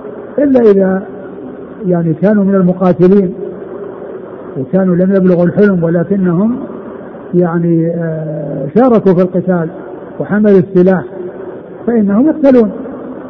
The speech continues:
لكونهم قاتلوا. وأما إذا لم يقاتلوا فإن الأصل هو تحريم قتلهم، لأنهم ليسوا من أهل القتال، وهم ممن، آه،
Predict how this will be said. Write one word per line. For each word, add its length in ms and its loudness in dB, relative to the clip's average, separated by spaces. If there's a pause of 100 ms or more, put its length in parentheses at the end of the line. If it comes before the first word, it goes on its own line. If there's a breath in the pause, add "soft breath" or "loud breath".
(100)
لكونهم 720 4
قاتلوا. 500 2 (1000)
وأما 580 2 (760)
إذا 220 4
لم 200 2
يقاتلوا 600 4 (840)
فإن 240 0
الأصل 380 0 (800)
هو 460 4
تحريم 520 2
قتلهم، 500 4 (640)
لأنهم 600 2
ليسوا 340 4
من 120 -2
أهل 140 0
القتال، 600 0 (480)
وهم 360 4
ممن، 480 2
آه، 480 0